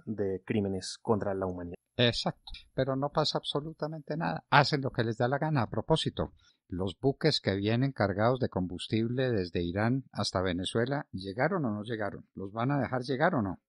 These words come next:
Speaker 1: Tenemos que seguir la pista a esos buques a ver cómo van de camino hacia, hacia Venezuela.
Speaker 2: ¿Ah? Bueno.
Speaker 1: Porque, pues, a-, hay unos que, que no han dejado llegar, ¿no?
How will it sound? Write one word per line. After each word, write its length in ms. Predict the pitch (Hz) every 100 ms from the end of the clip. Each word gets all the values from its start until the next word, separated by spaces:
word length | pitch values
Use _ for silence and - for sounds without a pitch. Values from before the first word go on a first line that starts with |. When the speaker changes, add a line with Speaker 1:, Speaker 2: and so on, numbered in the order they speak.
| _ _
Speaker 1:
Tenemos 180 | - 120
que 80 | 110
seguir 200 | 98 101
la 160 | 107
pista 180 | 104 98
a 40 | 113
esos 180 | 110
buques 260 | 107 101 98
a 80 | 90
ver 120 | 90
cómo 240 | 110 107
van 340 | 101 98 98 -
de 140 | 104
camino 340 | 98 92 92 104
hacia, 300 | 95 95 85 _
hacia 240 | 107 110 92
Venezuela. 400 | 90 - 95 - - _ -
Speaker 2:
¿Ah? 280 | 123 269 - _ _ -
Bueno. 240 | - 110
Speaker 1:
Porque, 180 | 101 104
pues, 400 | - 92 - -
a-, 140 | 117 -
hay 120 | 113 139
unos 200 | 190 185
que, 320 | 127 107 98
que 140 | - 101
no 80 | 113
han 100 | 135
dejado 240 | 147 143
llegar, 380 | 117 98 127 95
¿no? 240 | 92 165